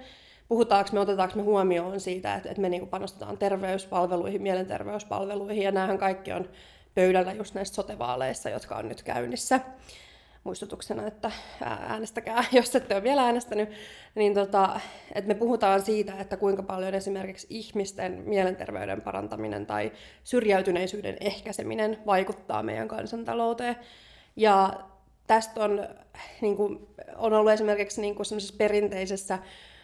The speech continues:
laskemisessa, valtiovarainministeriön niinku ennusteissa tai kansantalouden tilinpidossa siitä, kuinka paljon nämä tuottaa, niin on ollut vaikeuksia laskea sitä. Ja siinä on ehkä myös semmoista, että jos me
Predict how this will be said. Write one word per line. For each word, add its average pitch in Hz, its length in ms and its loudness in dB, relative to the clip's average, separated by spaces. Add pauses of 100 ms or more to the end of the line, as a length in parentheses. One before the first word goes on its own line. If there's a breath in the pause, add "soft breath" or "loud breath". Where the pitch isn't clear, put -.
(260 loud breath)
laskemisessa, 196 1080 2
valtiovarainministeriön 196 1200 0 (240 loud breath)
niinku 185 260 -4
ennusteissa 190 720 -4
tai 202 140 -4
kansantalouden 202 560 -4
tilinpidossa 202 640 -4
siitä, 190 220 -8
kuinka 190 260 -4
paljon 190 240 -2
nämä 190 140 0
tuottaa, 196 760 -4 (640 loud breath)
niin 214 140 2
on 202 60 4
ollut 196 160 4
vaikeuksia 190 560 0
laskea 196 480 -2
sitä. - 380 -6 (160)
Ja 214 80 -2
siinä 196 240 6
on 190 80 6
ehkä 185 300 -4
myös 196 180 -4
semmoista, 190 360 -4
että 190 120 -10
jos 190 120 -6
me 185 160 0